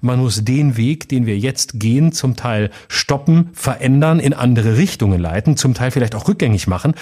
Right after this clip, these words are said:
Aber was gar nichts bringt, ist einfach nur Stillstand. Und deswegen würde ich mir da auch ganz andere Protestformen wünschen. Deswegen wünsche ich mir, würde ich mir wünschen, dass die origineller sind, dass die verrückter sind, dass die überraschender sind, auch noch bildstärker sind. Von mir aus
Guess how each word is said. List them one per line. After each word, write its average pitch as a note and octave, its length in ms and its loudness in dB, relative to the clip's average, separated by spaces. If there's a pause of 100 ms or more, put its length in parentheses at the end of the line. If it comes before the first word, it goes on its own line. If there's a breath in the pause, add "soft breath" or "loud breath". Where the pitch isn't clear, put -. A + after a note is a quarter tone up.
(240 loud breath)
Aber A#2+ 260 -2
was - 240 -2
gar F3+ 180 -2
nichts D#3+ 300 2
bringt, A2 400 0 (240 loud breath)
ist D3 180 0
einfach C3+ 440 -2
nur C#3+ 340 2 (340 loud breath)
Stillstand. A#2+ 720 0 (200 loud breath)
Und B2 180 0
deswegen D#3 580 2
würde D3+ 320 2
ich D#3 200 -2
mir D#3 80 4
da C#3 140 0
auch C#3 320 0 (160)
ganz D3 180 0
andere C#3 260 0
Protestformen A2 680 0
wünschen. F2 240 0
Deswegen C#3+ 300 2
wünsche E3 200 2
ich C3 60 0
mir, C3 160 0
würde C#3 140 0
ich - 80 -2
mir B2 120 0
wünschen, D#3 220 2
dass C#3 120 -2
die - 100 -4
origineller C3 560 2
sind, G2+ 200 -4
dass G2+ 80 -8
die - 80 -6
verrückter C3 420 -2
sind, E2+ 220 -4 (440 loud breath)
dass D3 160 0
die - 400 0 (200)
überraschender F3 500 2
sind, A2 200 0
auch D3+ 120 -2
noch D#3 140 0
bildstärker G#2+ 640 -2
sind. E2+ 160 -6
Von C3+ 140 2
mir E3+ 160 2
aus D#3 160 -2